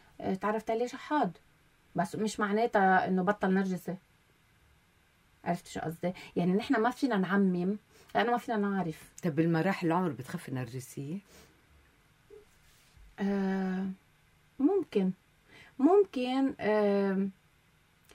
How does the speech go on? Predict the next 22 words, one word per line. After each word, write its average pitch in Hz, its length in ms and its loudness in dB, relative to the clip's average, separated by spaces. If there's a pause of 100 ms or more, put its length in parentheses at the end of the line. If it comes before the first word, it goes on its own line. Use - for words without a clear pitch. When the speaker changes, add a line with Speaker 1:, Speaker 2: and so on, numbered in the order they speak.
(180)
Speaker 1:
ممكن 302 320 2
حسب 285 260 -2
بيئته 202 360 2
للنرجسي. 160 600 -2 (160)
يعني 180 240 2
إذا 180 360 0
النرجسي 262 440 4
موجود 202 360 2
ببيئة 180 520 0 (640)
قوية 196 600 4 (420)
وعم 175 400 2 (340)
بتواجهه، 202 1040 6 (540)
بيوصل 233 400 2
لمطرح 208 380 0
بيأس، 196 480 0
ممكن 190 440 0
بينكسر 190 540 2
في 196 240 0
شيء، 190 280 0
بيتغير، 185 640 4 (420)
بس 190 440 0
صعب. 190 440 2